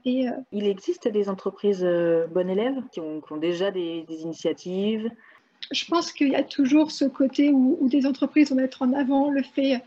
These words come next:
Speaker 1: qu'elles vont, euh, embaucher des personnes handicapées. Maintenant, j'ai pas en tête une entreprise bonne élève. Moi, j'ai travaillé dans une entreprise, euh, où, euh, je me suis sentie bien,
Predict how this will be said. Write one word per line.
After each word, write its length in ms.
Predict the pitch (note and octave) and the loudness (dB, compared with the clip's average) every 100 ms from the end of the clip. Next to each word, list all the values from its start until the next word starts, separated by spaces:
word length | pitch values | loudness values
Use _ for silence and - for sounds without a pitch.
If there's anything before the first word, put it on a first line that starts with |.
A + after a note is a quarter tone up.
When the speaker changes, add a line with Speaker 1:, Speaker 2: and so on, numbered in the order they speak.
| - | -6
Speaker 1:
qu'elles 340 | - D4 F#4 B3+ | -2 0 0 0
vont, 300 | C4+ C4+ B3 | 2 2 2
euh, 160 | - - - | -2 -8 0
embaucher 460 | C#4+ B3+ C#4+ D4+ | 4 6 6 6
des 120 | C#4+ | 2
personnes 340 | C#4 C#4 - B3+ | 2 -2 0 2
handicapées. 720 | B3+ B3 C#4 C4+ D4+ F4 G4+ E4+ D4+ | 2 2 2 0 2 2 0 -4 0
Maintenant, 640 | C#4 D4 D4 D4 D#4+ D#4 | 2 2 4 6 6 4
j'ai 160 | C4 C4 | 4 2
pas 280 | C#4 C#4 - | 4 2 2
en 120 | C#4+ | 0
tête 300 | C4 C#4+ C#4+ E4+ | 4 2 4 4
une 120 | C4+ | 6
entreprise 600 | C4+ C#4+ B3+ _ D4 C4 | 4 0 -4 _ 2 4
bonne 140 | C4 | 4
élève. 260 | B3 D4 D4+ - - - | 4 4 4 -2 -16 0
Moi, 160 | C#4 D4 | 4 4
j'ai 80 | D4 | 4
travaillé 260 | D4 C4+ | 2 2
dans 100 | C4+ | 2
une 60 | C4+ | 2
entreprise, 800 | C4+ C4+ - C4+ - E4 C#4+ C#4 _ _ _ - C4 | 2 -2 0 0 6 8 8 2 _ _ _ -4 -2
euh, 320 | B3+ B3 - | 0 0 0
où, 300 | C#4 C#4 C4+ | 4 4 4
euh, 140 | B3 | 2
je 120 | B3+ C4+ | 0 0
me 80 | |
suis 300 | B3+ - C#4 C#4 B3+ | -2 0 2 2 0
sentie 380 | B3+ C#4 - B3 | -2 -8 -2 0
bien, 240 | A#3 C#4+ | 2 4